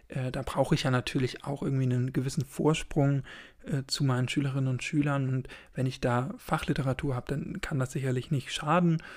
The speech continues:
Insofern, ähm, ja, werd ich da, glaub ich, f-, behalten, dies meiste. Und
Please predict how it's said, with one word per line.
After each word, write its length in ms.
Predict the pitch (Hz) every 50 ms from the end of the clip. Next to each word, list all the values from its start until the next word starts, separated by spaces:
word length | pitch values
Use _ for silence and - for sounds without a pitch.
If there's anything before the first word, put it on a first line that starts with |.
| - - - - -
Insofern, 840 | - 131 127 135 131 - - - 147 135 123 123 127 123 127 131 -
ähm, 500 | 196 143 131 131 131 127 127 127 127 123 - - - - - - - _ _ _ _ _ _ -
ja, 300 | 123 117 101 101 107 - - -
werd 340 | - - - 117 - 135 135
ich 120 | 131 -
da, 80 | - 120
glaub 200 | - 135 131 131
ich, 220 | 123 - - -
f-, 80 | - - - _
behalten, 680 | - 123 - - 170 190 196 - 196 170 160 151 143 151
dies 200 | - 156 - -
meiste. 380 | 151 135 143 143 - - - -
Und 320 | - 135 123 - -